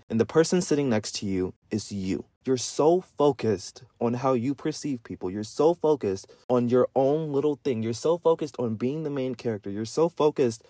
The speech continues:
on yourself, like, on your own movie, that you're not grasping how other people perceive you, right? You're only showing how you wanna be perceived, and you're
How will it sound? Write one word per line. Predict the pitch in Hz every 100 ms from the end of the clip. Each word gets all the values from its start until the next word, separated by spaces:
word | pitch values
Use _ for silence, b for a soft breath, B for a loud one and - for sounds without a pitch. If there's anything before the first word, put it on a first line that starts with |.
| _
on | 131 165
yourself, | 151 165 - 165 123 101
like, | 101 -
on | - 139 170
your | 175
own | 143 190 180
movie, | 156 185 117 101 98 -
that | 127 117 110 101 _ _ _ _ 143
you're | 143
not | 180 190 143
grasping | 107 127 143 160 - 110 95 95
how | 101 110
other | - 127 131
people | - 110 95 95 -
perceive | - 110 - 147 120
you, | - 123 110
right? | 107 104 127 - 120
You're | 127
only | 135 156 180
showing | 175 - - 135 127 123 117 - _
how | 131 123
you | 120
wanna | 123 120 110
be | 104
perceived, | 107 - 104 95
and | 98
you're | 98